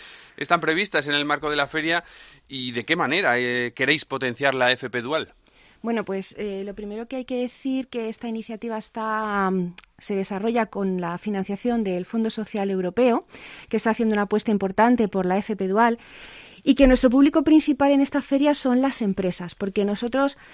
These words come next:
Speaker 2: eh, con esta feria el objetivo es visualizar la F P Dual entre el tejido empresarial como una manera, por un lado, de incorporar talento en las pymes y, por otro lado, de reforzar el papel de las pymes como agente formativo.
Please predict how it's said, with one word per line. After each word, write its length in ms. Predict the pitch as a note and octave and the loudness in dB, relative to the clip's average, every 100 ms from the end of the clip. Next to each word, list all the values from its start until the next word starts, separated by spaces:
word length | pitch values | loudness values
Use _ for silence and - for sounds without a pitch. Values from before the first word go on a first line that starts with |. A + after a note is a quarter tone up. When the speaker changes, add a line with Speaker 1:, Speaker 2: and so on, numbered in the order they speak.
| - - | -20 -8
Speaker 2:
eh, 400 | - G#3+ G#3+ G#3 | 2 4 6 4
con 140 | A3 A#3 | 4 2
esta 220 | C4 C4+ | 0 -2
feria 400 | C#4 C#4 C#4 C4+ | 0 2 4 2
el 160 | A3+ A3+ | 0 0
objetivo 480 | - G#3+ B3 C#4 | -2 -4 0 2
es 300 | C4 C#4 - G3+ | 4 2 0 -4
visualizar 840 | G#3 A3+ A#3+ G#3+ G#3+ - B3 F#4 | -2 -2 0 0 -2 0 0 0
la 240 | - G#3+ A3 | 0 2 2
F 180 | A3+ B3+ | 0 0
P 160 | A3+ | 0
Dual 360 | G#3+ G3+ A#3 D#4+ | 2 4 2 0
entre 220 | A3 A3 | -2 0
el 60 | G#3 | -2
tejido 280 | G#3 - A#3+ | -4 -2 0
empresarial 600 | A3+ A3 A3 G#3 A#3 C4+ | 0 -2 -4 0 0 0
como 240 | G#3+ G#3 | -2 0
una 160 | A#3 C4+ | 2 4
manera, 400 | B3+ A#3+ C4+ F#4 - - - - - | 4 4 2 0 -6 -20 -20 -20 2
por 140 | B3 | 6
un 120 | C#4+ | 6
lado, 360 | C4+ G#3+ B3+ F#4+ - - - | 6 6 4 0 -10 -20 -6
de 540 | A#3 A3+ G#3+ G#3+ G#3+ G#3+ | 4 6 8 8 6 6
incorporar 480 | A3+ A3+ A3+ A#3+ C4 | 4 2 2 2 2
talento 520 | A3+ F#3+ F3+ E3+ F3 | 2 2 2 0 -2
en 80 | F3 | -2
las 120 | F3 | -4
pymes 480 | - F#3 E3+ E3 - _ - | -4 -4 -4 -8 -14 _ 0
y, 140 | B3 | 0
por 220 | A3+ A3+ | 2 0
otro 160 | A#3+ C#4+ | 2 2
lado, 260 | C4+ D4 | 2 4
de 100 | C4 | 4
reforzar 680 | G#3+ G#3 G#3 G#3 A#3 A#3 C#4+ _ | 0 -2 -6 -4 0 0 -2 _
el 140 | A3 G#3 | -4 0
papel 280 | G3 A3+ | 0 0
de 60 | B3 | 0
las 140 | B3+ | -2
pymes 320 | - A#3+ C4 - | -2 0 0 -2
como 320 | A#3 A#3 A#3+ | 0 2 2
agente 340 | - A3 A3 | 0 -2 -2
formativo. 640 | - G3+ E3+ D#3+ F3+ D#3+ | -2 -4 -4 -4 -4 -4